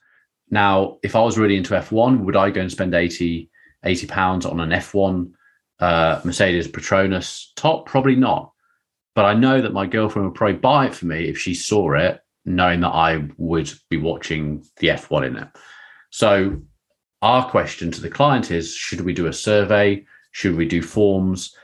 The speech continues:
Should we find out what kind of spend someone do? And just do one to women, one to men about the products. Would you buy this for your husband? How much would you spend? Would you buy this for yourself? How much would you spend?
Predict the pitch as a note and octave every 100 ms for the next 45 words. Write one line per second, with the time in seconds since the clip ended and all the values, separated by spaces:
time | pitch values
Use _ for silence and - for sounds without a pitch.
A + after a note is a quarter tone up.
0 | _ - - E2 - E2+ E2 E2 D#2+ D#2
1 | - E2+ D#2 - - - G#2 G#2 G2 G#2
2 | F#2+ F#2 F#2+ F#2 - G2 G#2 C#3 C#3 C#3
3 | A#2 A2 - _ D#2 E2+ E2+ F#2 G#2 B2+
4 | F#2 E2+ - F2+ A2 C3 - _ _ -
5 | - F3+ G3 - - E2+ C#3+ C#3+ - -
6 | G#2+ A#2 B2 A2 G#2 G2+ G#2 F#2+ A#2+ -
7 | A#2+ A#2 - G2+ F#2+ - D#2+ E2+ - C#2+
8 | B1+ _ _ _ G2 G2+ G2 F2+ F2 -
9 | F2+ - B2 A#2+ A#2 _ _ - F2 E2+
10 | - D2+ D2 D2+ B1+